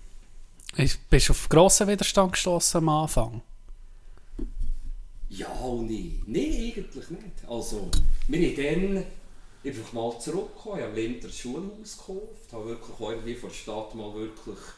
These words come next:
Speaker 2: meine Ruhe gebraucht. Und wir haben dann im Pub zu Frutigen, ist der Täuscher Klaus ein Stülpen drauf gewesen. Das waren auch so die ersten gewesen, die ich auch wieder habe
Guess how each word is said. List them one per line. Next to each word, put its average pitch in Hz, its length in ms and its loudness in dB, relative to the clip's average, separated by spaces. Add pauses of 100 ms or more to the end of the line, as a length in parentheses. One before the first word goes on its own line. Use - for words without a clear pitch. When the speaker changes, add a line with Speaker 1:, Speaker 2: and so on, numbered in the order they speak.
(120)
Speaker 2:
meine 117 320 -2
Ruhe 160 280 -2 (100)
gebraucht. 180 600 -8 (640)
Und 113 480 -2 (160)
wir 135 180 -2
haben 117 180 -2
dann 120 440 -8 (560)
im 95 200 -14
Pub - 380 -8
zu - 200 -18
Frutigen, 240 420 -14
ist - 180 -12
der - 120 -18
Täuscher 165 340 -6
Klaus 143 340 -10
ein 120 60 -10
Stülpen 196 480 -10
drauf 220 320 -14
gewesen. 202 260 -14
Das 156 200 -12
waren 123 100 -4
auch - 60 -10
so 143 80 -10
die 117 140 -8
ersten - 300 -8
gewesen, 113 320 -12
die 117 60 -10
ich 117 60 -8
auch 120 40 -8
wieder 123 300 -8
habe 92 160 -8